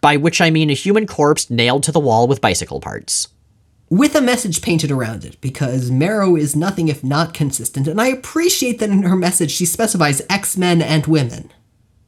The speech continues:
Speaker 1: I mean, you know, she may be awful, but as we know, millennials do tend to have more progressive attitudes toward gender. Okay, I realize that technically Marrow would be a member of Generation X, the generation, not the team, and I myself am a millennial, as are you, Jay, depending on how you look at it, but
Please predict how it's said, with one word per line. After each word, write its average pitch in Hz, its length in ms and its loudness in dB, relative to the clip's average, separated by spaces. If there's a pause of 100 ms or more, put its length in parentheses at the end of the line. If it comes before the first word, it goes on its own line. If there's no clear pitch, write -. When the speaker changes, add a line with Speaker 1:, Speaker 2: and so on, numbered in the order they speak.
(440)
Speaker 1:
I 151 220 2
mean, 214 380 4
you - 100 2
know, 156 120 2
she 180 200 2
may 131 120 2
be 190 160 0
awful, 110 440 2
but 117 160 0
as 104 180 2
we 160 100 0
know, 107 160 2
millennials 110 460 0
do 95 160 -4
tend 117 200 -4
to 123 60 0
have 95 200 0
more 92 100 -2
progressive 98 400 -4
attitudes 92 320 -4
toward 117 160 -2
gender. 95 240 -2 (180)
Okay, 156 220 2
I 127 60 4
realize 147 500 4
that 117 100 -2
technically 113 560 0 (160)
Marrow 107 280 4
would 127 100 2
be 123 120 2
a 120 40 4
member 104 300 2
of 98 80 -2
Generation 98 480 0
X, 87 180 -2
the 107 60 -4
generation, 95 580 0 (180)
not 87 220 -2
the 131 60 -2
team, 92 320 -2 (160)
and 113 160 0
I 92 160 0
myself 120 560 2
am 110 100 0
a 107 60 2
millennial, 92 500 2
as 87 220 0
are 101 60 2
you, 92 180 2
Jay, 85 220 0
depending 90 320 -4
on 90 60 -4
how 92 100 -4
you 117 160 0
look 98 180 -2
at 82 120 0
it, 107 140 -6
but 123 160 2